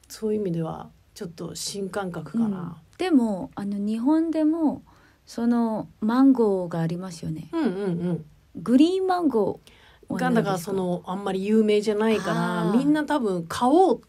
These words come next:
Speaker 1: と思わないと思うんだよね。
Speaker 2: あ、まだまだっていう印象が、
Speaker 1: あと、
Speaker 2: があります。
Speaker 1: 食べるっていう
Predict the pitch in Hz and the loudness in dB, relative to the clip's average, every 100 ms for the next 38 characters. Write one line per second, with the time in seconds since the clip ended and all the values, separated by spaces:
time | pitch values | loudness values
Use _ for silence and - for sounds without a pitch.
0 | _ - 220 196 185 196 233 285 196 175 | _ 4 6 6 4 4 4 4 0 -2
1 | 170 165 170 160 147 - 156 - - 214 | 0 2 2 0 -4 -10 -14 -12 -6 -2
2 | 220 220 202 190 185 175 165 - 165 165 | 0 0 0 -2 -4 -6 -8 -4 0 2
3 | 165 165 165 - 214 196 - 190 175 170 | 2 0 -4 -4 -4 -2 -4 -6 -6 -6
4 | 214 269 208 175 165 165 - - - 240 | -4 2 2 2 -2 -4 -8 -12 0 6
5 | 403 294 - - 190 175 165 151 | 6 6 0 -4 0 0 0 -4